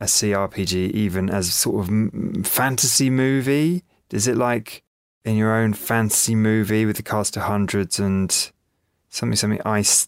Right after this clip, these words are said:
giants or wizards? <sighs> I don't know. I don't know anything about that particular genre particularly. I just know the names of, like, Baldur's Gate and Icewind Dale and stuff like that. I don't know when they were.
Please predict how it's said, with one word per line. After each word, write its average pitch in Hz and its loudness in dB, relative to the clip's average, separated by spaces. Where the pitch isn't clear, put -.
giants 98 0
or 98 0
wizards? 98 0
<sighs> - -20
I - -2
don't 110 2
know. 110 2
I 113 -2
don't 113 2
know 110 2
anything 120 2
about 98 -2
that - -4
particular 101 -2
genre 98 0
particularly. 101 -2
I 98 0
just 101 -2
know 123 2
the 110 2
names 113 2
of, 92 -4
like, 95 -2
Baldur's 95 0
Gate 95 -2
and 92 -4
Icewind 95 -4
Dale 98 2
and 95 -2
stuff - -4
like 101 -2
that. 98 0
I 98 2
don't 107 2
know 98 0
when 110 2
they 101 2
were. 92 0